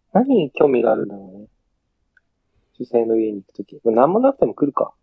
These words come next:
いや、いやいや、なんかエクスキューズあった方がいいな。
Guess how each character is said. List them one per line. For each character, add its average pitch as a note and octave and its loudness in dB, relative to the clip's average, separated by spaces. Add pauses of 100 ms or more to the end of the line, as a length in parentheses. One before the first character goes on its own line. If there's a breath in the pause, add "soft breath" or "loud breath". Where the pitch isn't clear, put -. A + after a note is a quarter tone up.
(140)
い A#2+ 0
や、 A2+ 2
い B2+ 0
や C3 6
い C3 6
や、 C3 4
な D3+ 2
ん - -16
か C3 2
エ A#2+ 4
ク - -8
ス - -14
キ D#3 2
ュ - 4
ー - 4
ズ A#2+ 0
あ A#2+ 2
っ - -16
た A#2+ 6
方 A2 4
が G#2 -2
い G#2 -2
い G2+ -12
な。 - -20